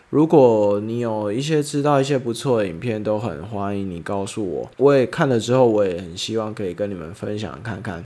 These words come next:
我接下来有看的影片。好像今天的频道都说了有一点负面，所以导致整个情绪有一点下来。我在这边说一个小故事跟你分享。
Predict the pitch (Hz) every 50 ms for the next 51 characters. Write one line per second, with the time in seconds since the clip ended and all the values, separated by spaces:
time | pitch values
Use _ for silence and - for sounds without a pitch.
0 | - - - 110 110 101 - 117 117 117 151 120 101 92 82 76 - - - 104
1 | 98 87 85 80 71 67 64 - 135 120 110 85 65 - _ _ _ _ _ -
2 | - _ - - - - _ - - _ _ _ _ - - 120 120 - 190 202
3 | 190 170 170 170 165 165 165 160 151 156 151 131 117 113 113 113 110 107 101 -
4 | - - - _ _ _ - 127 117 113 117 123 131 131 131 123 123 117 123 120
5 | 123 123 123 - - 135 120 120 117 107 95 90 85 82 95 107 104 107 95 85
6 | 87 - 131 123 120 123 120 123 117 120 127 117 113 110 104 - 82 76 90 -
7 | 123 117 104 104 82 71 78 - - 107 98 104 110 127 123 110 95 92 95 107
8 | 98 85 90 - - 117 104 85 73 69 65 62 - - _ _ _ _ _ _
9 | - 104 120 135 156 165 156 160 160 156 151 147 - 147 123 117 110 104 98 101
10 | - 82 85 95 - 110 107 104 - - 107 - 101 92 67 65 - 95 82 82
11 | 87 - 78 - -